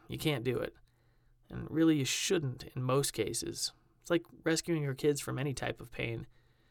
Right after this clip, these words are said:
It usually comes back to bite them later by way of not being prepared for how painful life can actually be.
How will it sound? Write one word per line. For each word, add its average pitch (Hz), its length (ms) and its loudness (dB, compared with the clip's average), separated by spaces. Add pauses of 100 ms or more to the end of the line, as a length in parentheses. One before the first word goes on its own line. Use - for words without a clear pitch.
(260)
It - 60 -6
usually 185 260 4
comes 165 220 4
back 147 220 2
to 123 40 -2
bite 135 380 0
them 123 240 2
later 123 420 2
by 110 300 -2
way 113 180 4
of 110 140 0
not 120 260 -6
being 113 220 -4
prepared 117 580 0
for 110 300 -6 (100)
how 107 140 -8
painful 117 420 -4
life 110 260 -2
can - 280 -12
actually 117 360 -6
be. 107 380 -4